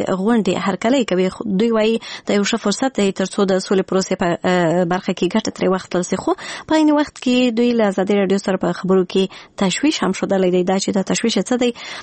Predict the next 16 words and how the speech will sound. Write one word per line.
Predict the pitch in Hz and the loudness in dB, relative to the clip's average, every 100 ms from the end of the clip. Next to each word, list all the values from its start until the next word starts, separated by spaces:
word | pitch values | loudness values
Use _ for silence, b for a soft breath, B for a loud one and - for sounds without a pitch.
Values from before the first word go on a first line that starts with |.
| - | -4
د | 190 208 208 | 0 2 2
سیاسي | 208 214 220 | 0 0 -2
چارو | - 233 | 0 0
څېړونکی | 233 247 254 262 | 2 2 2 2
یونس | 269 262 262 254 - | 4 4 2 0 -4
فکور | 226 285 262 - | 0 2 0 0
له | 202 202 | 2 2
ناجیه | 190 185 180 208 | 4 2 2 2
ساپۍ | 196 180 233 | 0 -2 0
سره | 240 185 185 - 185 | 0 0 -2 -2 0
د | 185 180 - 175 190 | 2 2 0 0 0
مرکې | 190 202 | 0 -2
په | 202 - | -4 -4
سر | 175 | -4
کې | - | 0
وویل. | 185 233 | 2 2